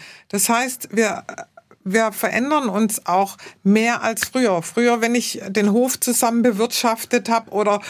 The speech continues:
geguckt hab, dass ich die Nachkriegszeit irgendwie überstehe mit meinen Kindern und meinem Mann,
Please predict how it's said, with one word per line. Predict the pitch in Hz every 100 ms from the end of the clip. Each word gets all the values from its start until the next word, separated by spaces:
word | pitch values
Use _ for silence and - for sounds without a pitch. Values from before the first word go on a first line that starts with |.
| - -
geguckt | 214 202 254 -
hab, | 254 233
dass | 220 220 226
ich | 220
die | 202
Nachkriegszeit | 196 220 247 - 254 254 247 - 226 240
irgendwie | - 226 233
überstehe | 226 208 214 220 - 202 226
mit | 233 196
meinen | 202 208 226
Kindern | - 233 233 214
und | 202
meinem | 214 208 208
Mann, | 202 233 233